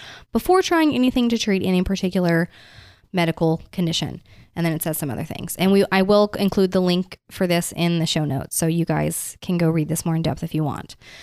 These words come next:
Number seventeen, may prevent Alzheimer's and dementia. The accumulation of misfolded proteins, like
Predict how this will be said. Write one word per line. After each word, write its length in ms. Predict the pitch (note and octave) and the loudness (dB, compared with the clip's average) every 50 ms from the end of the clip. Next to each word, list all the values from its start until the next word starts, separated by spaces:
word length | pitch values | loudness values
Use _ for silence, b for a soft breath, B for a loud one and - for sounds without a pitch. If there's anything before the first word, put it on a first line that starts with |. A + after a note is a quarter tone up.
| B B B | B B B
Number 220 | A3+ A3+ A3+ A3+ | 0 2 2 2
seventeen, 520 | - A#3 G#3+ G3 F#3 F#3 - F#3 E3 D#3 - - | 2 2 2 2 0 0 0 0 -2 -2 -2 -2
may 240 | E3 F#3 G3+ A3+ A#3+ | 0 2 2 2 2
prevent 400 | - C#4 B3 A3+ G#3+ G3+ - - | 2 0 0 2 0 0 0 0
Alzheimer's 480 | E3+ F3 F3 - F#3+ F3+ F3 F3 - | 0 0 2 2 0 2 2 0 0
and 100 | F3 D#3+ | 0 0
dementia. 460 | E3+ E3+ D#3+ D#3 D#3 - D#3 - D#3+ - - B B B B B B B B B B B B B B _ _ _ _ | 0 0 0 -2 -2 -2 -2 -4 -6 -8 -12 B B B B B B B B B B B B B B _ _ _ _
The 160 | - G#3+ A3 - | 0 2 2 2
accumulation 920 | - G#3 - - C4 C#4 D4+ E4 D4+ B3+ A#3 G#3 G3 - - G3+ G3 G3 | 2 -2 0 2 2 4 4 4 4 4 4 2 2 2 0 0 0 0
of 360 | - G3 G3 F#3+ F#3 F#3 F3+ - | 0 2 2 4 4 2 2 0
misfolded 640 | - G3 G3 G#3 A3 - - B3 A3 G#3+ G3+ F#3+ F#3 - | -2 0 0 2 0 0 2 2 2 4 2 0 -2 -2
proteins, 880 | - A3 F#3+ F3 E3+ - - F3 D#3 D#3 D#3+ F3+ G#3+ B3 - - - | 0 2 2 2 0 0 -2 -2 -2 0 0 0 -2 -2 -4 -6 -8
like 400 | - F#3 F#3 F3 E3+ E3+ E3+ - | -4 -2 0 2 2 0 0 -4